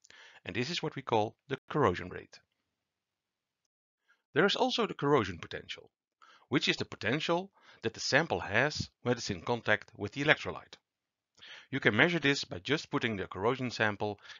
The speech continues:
in the electrochemical cell and measure the open circuit potential. The corrosion current can be described by the Butler-Volmer equation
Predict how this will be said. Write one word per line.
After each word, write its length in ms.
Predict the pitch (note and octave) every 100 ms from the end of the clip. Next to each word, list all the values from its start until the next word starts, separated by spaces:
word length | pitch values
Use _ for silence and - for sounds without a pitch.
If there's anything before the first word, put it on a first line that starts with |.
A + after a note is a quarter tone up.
| _
in 160 | - A3
the 80 | D3+
electrochemical 520 | A#2+ - G2 F2 -
cell 400 | - B2 B2 B2+ _ _ -
and 160 | F3
measure 340 | A#2+ F#2+ A2 B2 -
the 100 | - -
open 380 | G#2+ B2 C3+ C3
circuit 420 | - E2+ E2 A2
potential. 520 | - - G#2+ - - _ _ _ _ _ _ _ _ _ _ - - _
The 80 | -
corrosion 480 | - A2 G#3+ F#3 B2+
current 400 | G#2 F#2 B2+ - _ - -
can 160 | G#3+ G3+
be 100 | E3+
described 460 | C3+ - G#2 G#2
by 80 | -
the 100 | G#2 G2+
Butler-Volmer 580 | A2+ C3 - B2+ F#2 F2+
equation 480 | - - C2 C#2